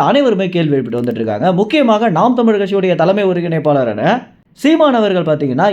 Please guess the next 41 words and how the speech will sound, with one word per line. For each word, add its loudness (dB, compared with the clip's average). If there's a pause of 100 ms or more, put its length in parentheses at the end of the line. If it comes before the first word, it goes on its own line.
(120)
இந்த 2 (120)
ஒரு 4
விஷயத்துல 0 (100)
பிரியாவை 2
நான் 2
இப்படி -2
எதிர்பார்க்கவே 0
இல்லை 2
அப்படின்னும், -2
தி -2 (100)
மு 4
க 2
கட்சியிலேயே 0 (440)
ஒரு 4
சில 4 (100)
பேர் 4
மட்டும்தான் 0
எனக்கு -2
பிடிக்கும், 2
அவங்க 2
மேல 2
நான் 0
கொஞ்சம் 0
மரியாதை 4
வச்சிருக்கேன், 0
அந்த 2
வகையில 2 (580)
மேயர் 2
பிரியா 4 (100)
மேல 2 (100)
நான் 2
அளவு 2
கடந்த 2 (100)
மதிப்பும் 0
மரியாதையும் 2
வச்சிருந்தேன், 0
இந்த 2 (140)
ஒரு 2
விஷயத்துல 0
ரொம்பவே 2 (100)
பிரியா 2